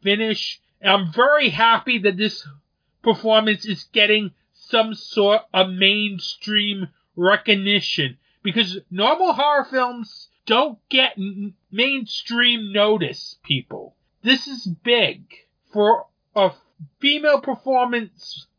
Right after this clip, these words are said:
like Mia Goth's in Pearl to be nominated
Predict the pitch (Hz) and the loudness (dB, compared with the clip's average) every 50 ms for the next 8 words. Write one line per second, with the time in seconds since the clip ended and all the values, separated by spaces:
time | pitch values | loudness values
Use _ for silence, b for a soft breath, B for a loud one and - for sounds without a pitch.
0 | 196 180 208 214 220 208 175 170 190 214 233 233 226 214 - - 233 226 226 220 | -10 -4 0 2 2 0 0 -4 -2 0 2 4 2 2 0 0 2 2 4 4
1 | 214 202 - - _ _ - - - - 196 175 165 147 - - 214 208 202 190 | 2 0 -2 -6 _ _ -20 -16 -8 -4 -4 -4 -4 -4 -4 0 2 4 4 4
2 | 185 156 - _ _ _ _ _ _ _ - - 240 240 185 - 240 233 233 214 | 2 2 -2 _ _ _ _ _ _ _ -6 -4 -4 -2 -2 0 0 0 0 0
3 | 202 202 214 233 247 247 254 247 247 247 233 226 226 220 233 233 233 226 233 226 | 0 2 4 4 4 4 2 2 0 -2 -2 0 0 0 0 0 -2 -2 -2 -2
4 | 214 190 | -4 -4